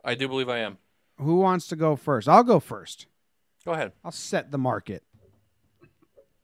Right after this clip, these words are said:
Speaker 2: My, my,
Speaker 1: You want
Speaker 2: uh,
Speaker 1: critical or popcorn?
Speaker 2: my popcorn, entertainment value. Now,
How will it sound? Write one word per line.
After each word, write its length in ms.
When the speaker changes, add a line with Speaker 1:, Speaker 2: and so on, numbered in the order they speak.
Speaker 2:
My, 680
my, 340
Speaker 1:
You 80
want 100
Speaker 2:
uh, 140
Speaker 1:
critical 260
or 60
popcorn? 440
Speaker 2:
my 120
popcorn, 720
entertainment 640
value. 420
Now, 400